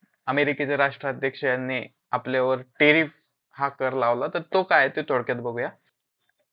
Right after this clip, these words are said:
बघा, डोनाल्ड ट्रम्प यांनी भारतावरचा आयात कर पंचवीस टक्क्यावरून पन्नास टक्क्यापर्यंत नेला. म्हणजे आधी पंचवीस होता, तो पन्नासला. सात ऑगस्ट प-, पं-, दोन हजार पंचवीसला पंचवीस टक्के होता, तर तो सत्तावीस ऑगस्ट, म्हणजे वीस दिवसात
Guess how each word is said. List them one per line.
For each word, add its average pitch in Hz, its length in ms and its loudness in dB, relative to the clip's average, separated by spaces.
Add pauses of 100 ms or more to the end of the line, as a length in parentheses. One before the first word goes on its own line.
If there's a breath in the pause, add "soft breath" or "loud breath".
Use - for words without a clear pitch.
(880)
बघा, 143 300 6 (120)
डोनाल्ड 160 380 4
ट्रम्प 175 220 0
यांनी 175 200 2
भारतावरचा 147 680 4
आयात 143 220 4 (100)
कर 156 120 -2 (100)
पंचवीस 185 420 2
टक्क्यावरून 185 580 2
पन्नास 185 460 2
टक्क्यापर्यंत 123 500 0
नेला. 110 220 -2
म्हणजे 120 160 -2
आधी 139 160 4
पंचवीस 151 520 -2 (340)
होता, 151 300 2 (180)
तो 160 60 -2
पन्नासला. 151 600 0
सात 156 340 2
ऑगस्ट 175 500 0
प-, 165 300 2 (580)
पं-, 160 160 0 (120)
दोन 170 240 4
हजार 160 220 -2
पंचवीसला 165 560 0
पंचवीस 170 540 0
टक्के 180 300 2 (1200 soft breath)
होता, 147 300 6
तर 180 140 0
तो 185 80 4
सत्तावीस 175 480 4
ऑगस्ट, 160 320 0
म्हणजे 151 200 -2
वीस 170 260 0
दिवसात 165 440 -2